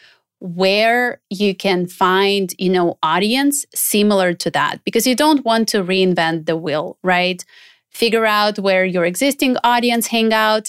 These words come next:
and go there and hang out <laughs> with them, you know, be a part of their groups, read their conversations, uh, read their questions. Like, as I already mentioned, like, in the groups, like, what they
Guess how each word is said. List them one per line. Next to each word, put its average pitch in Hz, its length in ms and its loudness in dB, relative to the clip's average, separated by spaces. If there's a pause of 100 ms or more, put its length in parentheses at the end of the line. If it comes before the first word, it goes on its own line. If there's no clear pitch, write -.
(140)
and 196 320 0
go 254 320 4
there 196 480 2 (100)
and 180 200 2
hang 214 340 0
out 196 480 0
<laughs> - 80 -20
with 190 280 0
them, 147 380 0
you 190 220 0
know, 190 320 0 (400)
be 220 180 2
a 220 60 2
part 214 320 0
of 185 160 -2
their 180 200 2
groups, 233 600 0 (260)
read 202 300 0
their 196 220 2
conversations, 202 1200 -2 (400)
uh, 175 300 0 (100)
read 208 420 -2 (120)
their 185 380 2
questions. 240 1000 0
Like, 190 280 0
as 196 180 0
I 202 60 2
already 196 280 2
mentioned, 196 480 0
like, 180 320 0
in 220 240 4
the 208 100 2
groups, 185 560 -2
like, 190 280 0
what 185 160 2
they 175 160 0